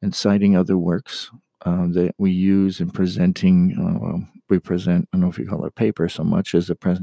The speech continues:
uh, a presentation. And, uh, you know, right now in a high school class, being picky about citations may not be as big a deal,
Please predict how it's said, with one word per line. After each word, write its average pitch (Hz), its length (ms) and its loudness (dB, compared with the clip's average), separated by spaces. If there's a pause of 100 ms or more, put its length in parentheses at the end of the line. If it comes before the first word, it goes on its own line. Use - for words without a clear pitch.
(120)
uh, 85 260 -4 (220)
a 87 100 -6
presentation. 92 720 -2 (1040)
And, 104 320 6
uh, 92 340 4 (1120)
you 113 80 0
know, 101 140 4
right 113 220 2
now 107 400 4
in 95 80 4
a 92 60 2
high 110 180 2
school 98 280 2
class, 95 600 0 (120)
being 95 240 2
picky 110 300 0
about 90 300 0
citations 92 680 -2
may 92 160 2
not 92 300 2
be 95 360 2
as 87 120 -4
big 92 280 -2
a 92 80 2
deal, 87 500 -2